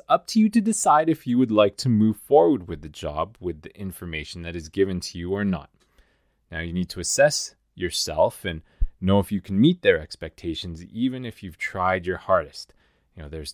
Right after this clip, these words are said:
times when the expectations might just be too high. And in these cases, then it's okay to let them know in a strategic way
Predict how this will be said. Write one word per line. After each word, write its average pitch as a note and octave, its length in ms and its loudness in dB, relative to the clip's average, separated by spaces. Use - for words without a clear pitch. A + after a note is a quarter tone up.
times G#2+ 580 -2
when E2 200 0
the D2 320 -18
expectations A#2 920 -8
might F#2 260 -8
just - 260 -10
be F2 140 -12
too F2 240 -10
high. D#2 280 -8
And D2+ 140 -12
in C#3 160 2
these E3 220 2
cases, A2+ 600 -10
then F#3+ 160 -4
it's G3+ 160 4
okay A3+ 340 4
to B2 100 4
let F2 260 -2
them A#2+ 200 0
know D#2 300 -2
in D#2+ 100 -10
a D#2 60 -14
strategic D3 760 -2
way F2+ 320 -14